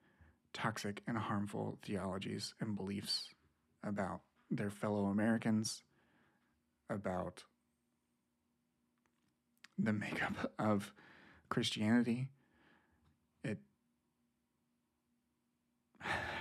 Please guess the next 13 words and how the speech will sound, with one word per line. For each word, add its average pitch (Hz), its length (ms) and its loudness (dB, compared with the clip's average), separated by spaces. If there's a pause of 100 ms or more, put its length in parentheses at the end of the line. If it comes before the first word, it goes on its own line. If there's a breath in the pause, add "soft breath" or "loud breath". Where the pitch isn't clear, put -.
(520 loud breath)
it's, - 260 -2 (400)
it's - 160 -4 (2000)
troubling. 101 400 2 (1500 loud breath)
I've 131 180 -2
reached 113 260 4
the 110 160 2
end 107 220 4
of 101 80 0
my 104 160 4
prepared 104 420 0
comments, 101 560 0
and 98 360 0 (880 loud breath)
I 98 440 0